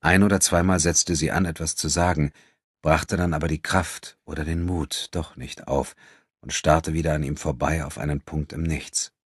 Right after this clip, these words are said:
André war fast froh. Er hätte nicht gewusst, was er antworten sollte, hätte sie ihn in diesem Moment auf Abuduns unfassbares Verhalten angesprochen.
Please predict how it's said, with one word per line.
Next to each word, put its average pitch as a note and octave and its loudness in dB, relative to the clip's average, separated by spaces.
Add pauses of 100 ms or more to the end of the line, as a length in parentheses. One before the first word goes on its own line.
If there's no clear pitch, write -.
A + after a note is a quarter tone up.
(260)
André D#2+ 2
war D2 -2
fast - -6
froh. D#2 -8 (560)
Er E2 2
hätte F2 2
nicht F2 2
gewusst, E2+ 0
was D2+ 0
er C#2+ -2
antworten - -6
sollte, C#2 -4 (280)
hätte - -8
sie C#2 -2
ihn - -2
in C2+ -2
diesem D#2 2
Moment C#2+ 0
auf - -8
Abuduns - 0
unfassbares C#2+ -2
Verhalten D2 -6
angesprochen. - -16